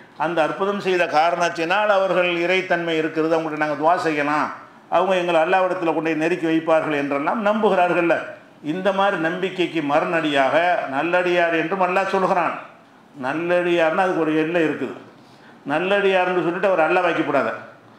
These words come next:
மரியம் நல்லடியார் தான், மரியமுடைய மகன் நல்லடியார் தான். நல்லடியார்னா நல்லடியாருக்குன்னு ஒரு எல்லை இருக்கிறது. நல்லடியார்னா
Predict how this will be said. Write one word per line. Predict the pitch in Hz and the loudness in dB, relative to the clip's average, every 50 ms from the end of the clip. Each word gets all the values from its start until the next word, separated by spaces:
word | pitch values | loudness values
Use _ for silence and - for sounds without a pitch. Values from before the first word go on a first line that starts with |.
| - - - - - - | -20 -20 -20 -20 -14 -8
மரியம் | 143 135 143 160 180 190 190 185 170 | -4 -2 0 2 2 0 0 0 -2
நல்லடியார் | 165 170 180 185 180 180 180 175 170 170 175 | 0 2 2 2 2 4 4 4 2 2 2
தான், | 175 151 127 - - - - - - - - - - - - 147 | 2 0 0 -2 -8 -12 -16 -20 -20 -20 -20 -20 -20 -12 -6 -2
மரியமுடைய | 151 165 185 190 185 180 170 170 175 175 165 | 0 2 2 2 2 0 0 0 0 0 0
மகன் | 170 170 190 180 160 | 0 -2 0 0 0
நல்லடியார் | 156 170 175 190 190 190 185 175 175 170 170 | 0 0 2 2 2 2 2 2 2 2 0
தான். | 170 151 135 131 - 139 135 | 0 0 -2 -2 -6 -8 -6
நல்லடியார்னா | 135 151 165 185 196 202 190 190 180 175 170 170 185 202 202 180 | -4 -4 -2 0 0 0 2 2 2 2 2 2 2 0 2 2
நல்லடியாருக்குன்னு | 160 160 170 180 185 196 196 190 185 180 175 170 170 165 170 190 202 196 180 | 2 0 0 2 0 0 2 2 2 2 2 2 0 -2 -2 -4 -2 0 0
ஒரு | 165 160 160 | 0 0 0
எல்லை | 165 175 196 196 190 | 0 0 0 0 0
இருக்கிறது. | 185 175 175 165 160 156 156 | 0 0 0 0 0 2 2
நல்லடியார்னா | 143 139 143 156 165 170 175 170 165 160 156 147 139 143 175 214 | 0 0 0 0 0 0 0 0 2 2 2 2 0 0 0 0